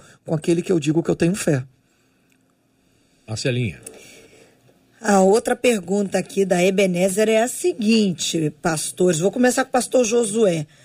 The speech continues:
Speaker 3: Obras podem ser entendidas como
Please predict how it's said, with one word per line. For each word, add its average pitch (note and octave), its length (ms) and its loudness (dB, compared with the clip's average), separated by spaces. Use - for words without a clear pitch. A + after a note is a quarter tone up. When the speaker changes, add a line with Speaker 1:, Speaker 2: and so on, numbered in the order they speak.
Speaker 3:
Obras F#3+ 520 0
podem A3+ 420 0
ser A#3 360 0
entendidas F#3+ 800 -2
como F#3 360 -2